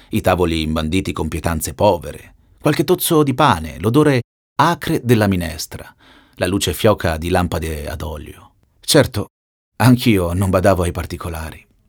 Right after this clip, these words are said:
mentre ora vedo ogni cosa, l'impiantito del pavimento in legno, le voci indistinte,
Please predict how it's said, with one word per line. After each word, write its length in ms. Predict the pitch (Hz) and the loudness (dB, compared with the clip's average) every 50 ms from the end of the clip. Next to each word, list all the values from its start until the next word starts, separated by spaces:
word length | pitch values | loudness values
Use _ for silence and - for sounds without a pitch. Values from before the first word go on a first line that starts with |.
| _ _ _ _ _ _ _ - | _ _ _ _ _ _ _ 0
mentre 280 | - 147 147 131 - 175 | 2 2 4 4 4 4
ora 180 | 180 160 139 | 6 6 4
vedo 380 | 110 113 117 104 113 127 - 143 | 4 4 4 4 2 2 2 2
ogni 240 | 147 143 139 131 123 | 2 2 2 0 0
cosa, 520 | - 90 80 80 78 - - - - - _ _ _ _ _ _ _ _ | -4 -6 -8 -8 -10 -12 -14 -16 -20 -20 _ _ _ _ _ _ _ _
l'impiantito 800 | - - 98 90 82 - 95 92 80 104 98 - 90 90 85 85 | -6 -4 -4 -4 0 0 0 0 2 0 0 0 0 0 0 -2
del 140 | 76 82 - | -2 -6 -4
pavimento 480 | - 87 78 90 87 87 85 76 - | -4 -4 -2 -2 -2 -2 -4 -4 -6
in 100 | 80 76 | -8 -4
legno, 600 | 82 90 95 90 80 80 78 67 - - _ _ _ _ _ _ _ _ _ _ _ | -2 0 0 0 -2 -4 -10 -12 -14 -18 _ _ _ _ _ _ _ _ _ _ _
le 120 | - 113 101 | -4 -2 -2
voci 340 | 90 98 - - - 92 | 0 0 -2 -2 -4 -4
indistinte, 880 | 87 82 78 76 - - - 98 98 90 85 82 80 _ - - - _ | -4 -6 -6 -8 -10 -8 -6 -6 -6 -6 -8 -12 -14 _ -20 -20 -20 _